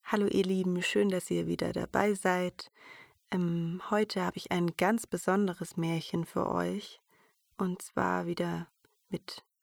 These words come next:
der ein oder anderen Musikeinlage.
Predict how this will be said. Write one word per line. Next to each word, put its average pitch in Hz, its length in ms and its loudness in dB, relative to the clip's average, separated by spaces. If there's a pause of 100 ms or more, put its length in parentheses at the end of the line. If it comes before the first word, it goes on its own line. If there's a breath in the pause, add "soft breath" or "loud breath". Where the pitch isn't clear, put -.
(640 soft breath)
der - 140 0
ein 185 180 2
oder 180 220 2
anderen 180 260 0
Musikeinlage. 175 1160 -2